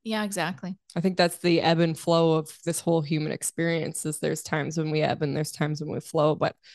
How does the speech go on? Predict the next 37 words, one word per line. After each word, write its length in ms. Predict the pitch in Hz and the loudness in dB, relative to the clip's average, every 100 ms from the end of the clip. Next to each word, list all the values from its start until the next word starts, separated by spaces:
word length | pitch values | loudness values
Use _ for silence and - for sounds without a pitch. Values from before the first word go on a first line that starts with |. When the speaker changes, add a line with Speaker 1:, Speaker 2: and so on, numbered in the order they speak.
| - _ | -20 _
Speaker 2:
both 180 | - 160 | 0 0
times 300 | - 170 160 | 2 2 2
are 80 | 160 | 2
very 180 | 156 151 | 2 2
valid 400 | 147 143 147 156 | 2 0 0 -4
in 80 | 151 | -6
our 160 | 151 | -6
life 340 | 147 170 165 - | -2 -2 -2 -6
because 300 | _ - 151 | _ -8 -4
we 80 | 156 | -4
learn 260 | 156 156 156 | -2 -4 -4
and 80 | |
grow. 340 | 170 165 160 165 _ _ _ _ - | -4 -2 -2 -6 _ _ _ _ -10
Speaker 1:
Absolutely. 640 | 180 - 170 151 117 156 | -8 -8 -8 -8 -8 -4
Everything 920 | 214 220 269 277 _ 226 226 233 208 | -2 -2 -4 -8 _ -4 -2 -4 -6
that 380 | 185 175 170 - _ _ _ _ | -4 -4 -4 -6 _ _ _ _
we 140 | 202 | -4
are 80 | 190 | -4
faced 360 | - 143 - - | -4 -8 -8 -8
with 180 | 233 - _ _ _ _ _ _ _ _ | -10 -12 _ _ _ _ _ _ _ _
helps 240 | 175 165 - | -8 -6 -8
us 300 | 110 - - _ _ _ _ _ _ | -8 -10 -14 _ _ _ _ _ _
in 180 | 180 185 | -4 -2
some 460 | 180 196 180 190 190 | 0 0 0 0 -2
way, 420 | 165 151 160 180 | -2 -2 -6 -10
shape, 360 | - - 160 156 _ | -10 -8 -8 -10 _
or 140 | 160 | -14
form. 280 | 151 156 - _ _ _ _ | -12 -14 -14 _ _ _ _
Speaker 2:
Yeah. 140 | 165 - _ _ | -12 -12 _ _
Speaker 1:
It 100 | 190 | -8
could 180 | 208 170 | -8 -8
be 100 | 156 | -10
hard. 420 | 170 160 214 240 _ _ _ _ _ | -6 -4 -6 -8 _ _ _ _ _
It 80 | 185 | -14
could 180 | 185 156 | -12 -12
be 240 | 156 170 | -14 -12
easy, 340 | 170 160 180 | -10 -8 -10